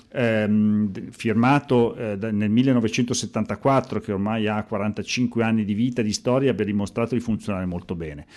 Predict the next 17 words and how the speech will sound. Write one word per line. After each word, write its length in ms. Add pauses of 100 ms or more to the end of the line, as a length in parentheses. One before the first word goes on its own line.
(280)
Dopodiché, 540
come 240
lei 120
sa, 400 (220)
eh, 320
è 60
stato 400
parafato 880
nel 140
duemilaquindici, 1120
eh, 500
un, 480
un 140
nuovo 240
accordo 680
che 300
è 80